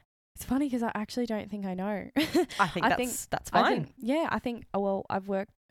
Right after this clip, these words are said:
Speaker 1: as graphic designer for the past year and eight months or so now. And love that, love marketing, love all things about design and marketing and all that. I, I think I just, yeah, I'm not really sure. I think I'm in a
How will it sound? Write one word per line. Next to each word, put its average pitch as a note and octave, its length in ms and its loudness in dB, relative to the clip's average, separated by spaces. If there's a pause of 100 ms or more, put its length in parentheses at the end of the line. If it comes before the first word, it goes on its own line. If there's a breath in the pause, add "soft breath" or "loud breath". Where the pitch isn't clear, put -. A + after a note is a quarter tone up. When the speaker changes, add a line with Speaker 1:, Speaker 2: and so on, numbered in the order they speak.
Speaker 1:
as F#3 340 -4 (340)
graphic G3 260 -6
designer F#3 380 -6
for - 120 -12
the F#3 80 -8
past F3 440 -6 (140)
year F3+ 720 -4 (100)
and F3 160 -10
eight F3 240 -8
months E3+ 260 -10
or F#3+ 60 -8
so F3+ 220 -8
now. E3+ 340 -8 (580 loud breath)
And F#3+ 380 -2 (260)
love A3 280 0
that, G#3 280 -2
love F#3+ 220 -2
marketing, F3 500 -6
love F3 220 -6
all F3 120 -6
things F3+ 300 -10
about F3 340 -8 (200)
design F3 440 -8
and F3 160 -8
marketing F3+ 440 -10
and F3+ 100 -8
all F3+ 140 -6
that. F#3 240 -6 (300)
I, F3+ 420 -4 (460 soft breath)
I C4+ 180 0
think E4+ 360 -6
I C#4 160 -2
just, C#4 360 -8
yeah, F#4+ 160 -2
I'm A#3 80 -2
not C4+ 120 -4
really D4 120 -2
sure. G3+ 400 -4
I G#3+ 100 -4
think A3+ 200 -8
I'm A3 160 -4
in A3 80 -4
a G#3 120 -4